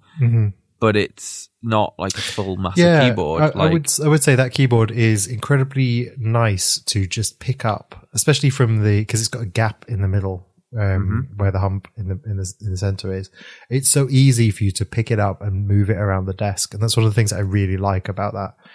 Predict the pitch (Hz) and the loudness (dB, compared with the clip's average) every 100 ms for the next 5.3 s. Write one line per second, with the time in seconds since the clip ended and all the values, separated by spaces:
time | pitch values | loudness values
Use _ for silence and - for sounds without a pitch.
0 | - _ 113 113 120 117 - 110 107 101 | -20 _ -4 0 0 0 0 2 2 0
1 | - 101 110 104 101 - 98 95 95 95 | -4 -6 -8 -6 -6 -4 -4 -4 -4 -8
2 | - - _ _ _ _ _ _ _ 110 | -12 -20 _ _ _ _ _ _ _ 0
3 | 139 135 120 104 98 101 127 107 175 117 | 4 4 2 0 0 4 4 4 2 2
4 | 117 131 69 82 - 131 147 104 92 95 | 0 0 -4 -4 2 4 4 2 -2 0
5 | 101 104 98 | 2 4 2